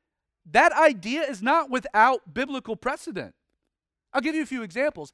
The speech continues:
In the midst of a genealogy, a chapter you often skip because it's a list of names, Genesis five. Tucked in the middle, there's this bizarre, strange account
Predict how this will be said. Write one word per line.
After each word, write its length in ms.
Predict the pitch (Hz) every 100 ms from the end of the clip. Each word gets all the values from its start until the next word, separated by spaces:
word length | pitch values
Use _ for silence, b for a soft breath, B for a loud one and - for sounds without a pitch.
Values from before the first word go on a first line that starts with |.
| b
In 80 | -
the 80 | 240
midst 240 | 254 311
of 100 | 302
a 120 | 247 220
genealogy, 960 | 165 262 262 226 220 202 147 113 92 _ _ _ _ _ _ _ _ _ _ -
a 40 |
chapter 300 | - 285 277
you 80 | 226
often 300 | 254 - 190
skip 420 | - 254 190 - _ _ _
because 240 | 180 190 175
it's 180 | - _ -
a 80 | 170
list 300 | 185 190 170
of 120 | 147
names, 600 | 160 151 147 214 - - _ _ _ _ _
Genesis 440 | - 294 277 262 -
five. 460 | 285 254 127 73 _ _ _ _ _ _ _ _
Tucked 300 | - 330 330
in 100 | 370
the 60 | 330
middle, 260 | 262 311 247
there's 220 | 254 247
this 160 | 285
bizarre, 600 | 190 226 180 233 262 277
strange 560 | 269 - - 247 285 254
account 480 | 214 202 139 131